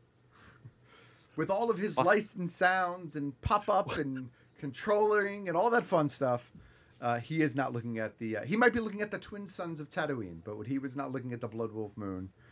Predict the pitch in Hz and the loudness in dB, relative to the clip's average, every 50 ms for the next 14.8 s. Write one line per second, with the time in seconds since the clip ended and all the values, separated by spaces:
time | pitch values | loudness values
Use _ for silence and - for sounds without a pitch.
0 | - - - - _ _ _ _ _ _ _ _ _ - - 120 113 107 104 101 | -20 -20 -20 -20 _ _ _ _ _ _ _ _ _ -10 -8 -6 -6 -4 -6 -8
1 | 101 90 92 98 95 92 - - 90 87 87 87 85 85 82 82 - - - - | -8 -8 -8 -8 -10 -12 -12 -12 -12 -10 -10 -12 -12 -14 -16 -16 -18 -20 -20 -20
2 | _ - - _ _ _ _ _ _ _ - - - - - 214 208 - - 214 | _ -20 -20 _ _ _ _ _ _ _ -20 -20 -4 6 6 6 6 6 2 0
3 | 185 202 165 196 190 156 131 127 120 120 131 147 160 139 117 - - - 127 147 | 0 2 2 2 4 6 6 6 6 6 6 6 6 6 4 0 -6 0 4 4
4 | 170 170 - 240 233 208 - - 220 202 180 165 147 - 165 170 165 165 - - | 6 6 6 2 0 2 6 6 6 8 8 6 4 6 4 4 4 2 0 2
5 | 170 151 143 139 139 131 143 143 143 - - - - 139 131 135 139 135 135 120 | 4 4 6 6 4 6 6 4 4 4 0 2 2 2 4 6 4 4 4 4
6 | - - - _ - - - - - - - 143 151 156 - - 117 135 139 131 | 0 -6 -20 _ -20 -20 -20 -18 -6 2 4 6 6 6 4 4 4 4 4 2
7 | - - 143 139 123 110 104 107 117 120 127 120 - 117 110 120 123 123 123 120 | 4 4 6 6 6 4 4 6 6 6 6 6 4 2 2 4 4 6 4 4
8 | 110 - - - 113 107 107 107 107 98 101 104 107 107 104 107 104 98 98 - | 2 0 -4 0 2 4 4 4 2 0 0 2 2 2 2 2 2 0 -2 -6
9 | - - - - - - - - 107 107 - - - 107 110 104 - 110 104 95 | -16 -20 -20 -20 -20 -20 -10 -2 0 0 0 2 2 2 2 2 2 -2 -2 0
10 | - - 110 110 107 107 107 107 101 98 95 - 139 135 127 - 107 101 98 92 | 4 4 6 6 6 4 4 4 4 2 2 4 2 2 2 2 0 0 0 0
11 | 92 95 90 - 101 101 95 - 98 98 95 92 87 90 98 107 104 95 92 113 | 0 -2 -2 -2 -4 -4 -4 -2 -2 0 0 0 -2 -6 -2 -2 -2 0 6 8
12 | 131 139 143 139 123 - 80 117 135 - - - - 98 87 76 67 60 - - | 10 10 10 10 8 6 4 2 2 2 -2 -8 -8 -6 -6 -6 -6 -10 -10 -4
13 | - 147 143 127 - - 139 139 139 147 139 120 151 139 131 123 113 104 - 131 | -2 0 0 0 -2 0 0 0 0 0 -2 -2 -2 -2 -2 -4 -6 -6 -6 -10
14 | 120 - - 117 107 - - 113 120 110 90 85 - - - - | -10 -8 -6 -8 -8 -6 -6 -4 -4 -4 -4 -8 -12 -18 -20 -20